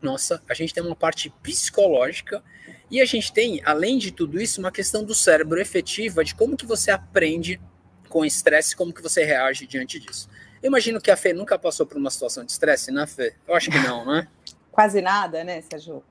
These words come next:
Speaker 1: Acho que não. E você nunca se emocionou,
Speaker 2: Aliás,
Speaker 1: né?
Speaker 2: ninguém,
Speaker 1: A Rosane
Speaker 2: né? Também não.
Speaker 1: É. E a Rô também, né, Rô? Acho que você nunca se emocionou também, né? Acho que não.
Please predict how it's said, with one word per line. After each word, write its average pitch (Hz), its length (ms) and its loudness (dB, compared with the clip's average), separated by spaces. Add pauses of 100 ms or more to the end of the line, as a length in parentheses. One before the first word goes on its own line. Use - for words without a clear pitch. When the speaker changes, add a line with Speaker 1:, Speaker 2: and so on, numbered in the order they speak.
Speaker 1:
Acho 160 200 6
que 170 100 -2
não. 135 360 2
E 156 80 -2
você 170 200 6
nunca 196 200 6
se - 100 6
emocionou, 190 420 6
Speaker 2:
Aliás, 262 220 6
Speaker 1:
né? 151 60 4
Speaker 2:
ninguém, 185 100 4
Speaker 1:
A 190 60 6
Rosane 202 380 4
Speaker 2:
né? 277 80 -6 (160)
Também 233 300 -4
não. 185 340 -4 (120)
Speaker 1:
É. 135 200 0 (520)
E 151 100 2
a 185 100 6
Rô 190 200 4
também, 170 380 6
né, 160 180 0
Rô? 143 200 0
Acho 143 180 -2
que - 60 -20
você 156 200 -4
nunca 165 200 -2
se 160 120 -4
emocionou 156 440 -4
também, 139 400 -4 (140)
né? 170 300 -4
Acho 170 180 -2
que 170 80 -6
não. 139 220 -2